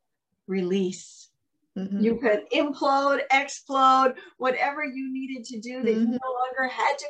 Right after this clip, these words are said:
Speaker 1: control everything and keep your hand on the wheel. I hope
Speaker 2: Mm-hmm.
Speaker 1: you guys are hearing this today. You don't
Speaker 2: Mm-hmm.
Speaker 1: have to keep your hand on the wheel. You can release these things. You can release them to God. And he's already,
Speaker 2: Absolutely.
Speaker 1: he's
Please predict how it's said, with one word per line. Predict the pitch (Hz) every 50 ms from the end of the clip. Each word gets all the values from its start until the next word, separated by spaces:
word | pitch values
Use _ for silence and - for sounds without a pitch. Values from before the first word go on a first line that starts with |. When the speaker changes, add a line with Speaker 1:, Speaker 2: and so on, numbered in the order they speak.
| - 294
Speaker 1:
control | 285 254 - - 269 262 269 269
everything | 269 262 269 269 - 269 269 254
and | 247 226
keep | - - _ -
your | 254 254 262
hand | 247 247 254 - 262 269
on | 254 247
the | 240 226
wheel. | 226 220 240 240 247 262 277 277 - - - - - - -
I | 262
hope | 226 202 - 233 226
Speaker 2:
Mm-hmm. | 262
Speaker 1:
you | - - -
guys | 247 247 - - 214
are | 208 202
hearing | - - - 262 254 254 254 240 233 226 214
this | 214 202 190 - -
today. | - - 196 185 196 190 185 180 - _ - - _ _ -
You | 233 -
don't | 262 269 262
Speaker 2:
Mm-hmm. | - - - 226
Speaker 1:
have | 247 254 -
to | - -
keep | - - 262 262 -
your | 247 233 233
hand | 240 220 220 220 226 226
on | 226 226 220
the | 220 214
wheel. | 202 208 208 208 202 190 190 - _ _ - - - _ _
You | 226 247 233
can | - 262 226 220
release | 214 226 214 208 208 208 220 233 247 254 254 262 - - -
these | - 220 214 208 202 -
things. | - 220 214 202 202 196 190 185 - _ _ _ _ _ _ _ _ _ _ -
You | 220 220
can | 220 240 208
release | 208 214 208 202 202 208 214 233 262 269 262 - -
them | - 214 202 185
to | 180 214
God. | 185 - 185 185 185 185 180 185 - - - - - _ _ -
And | 226 220 208
he's | 202 285 320 339 330
already, | 302 294 302 294 294 277
Speaker 2:
Absolutely. | - 269 269
Speaker 1:
he's | -